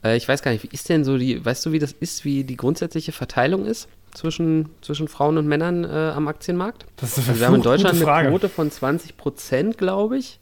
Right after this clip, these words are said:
Speaker 2: Mhm.
Speaker 1: Also von allen Deutschen, so um, um die zwanzig Prozent, mal ein bisschen mehr, mal weniger.
Speaker 2: An Anlegern, meinst du?
Speaker 1: Anlegern, An-, AnlegerInnen, genau.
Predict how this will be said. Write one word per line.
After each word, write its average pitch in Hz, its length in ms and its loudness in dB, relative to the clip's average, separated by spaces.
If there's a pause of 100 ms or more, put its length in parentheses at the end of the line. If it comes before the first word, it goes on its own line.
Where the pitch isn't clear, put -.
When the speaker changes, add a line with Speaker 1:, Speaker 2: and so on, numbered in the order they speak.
Speaker 2:
Mhm. 123 240 -2
Speaker 1:
Also 113 320 2
von 120 320 0
allen 117 260 2
Deutschen, 160 460 0 (100)
so 120 60 -2
um, 127 220 0
um 139 240 0
die 139 80 -4
zwanzig 143 340 -4
Prozent, 175 500 -6
mal 113 120 -4
ein 110 100 -2
bisschen 113 240 -10
mehr, 123 160 -2
mal 123 180 -2
weniger. 139 300 0
Speaker 2:
An 135 280 -2 (100)
Anlegern, 131 500 2
meinst 117 240 -2
du? 165 120 -4 (280)
Speaker 1:
Anlegern, 107 680 4 (180)
An-, 117 380 2
AnlegerInnen, 117 1300 2 (200)
genau. 101 420 -2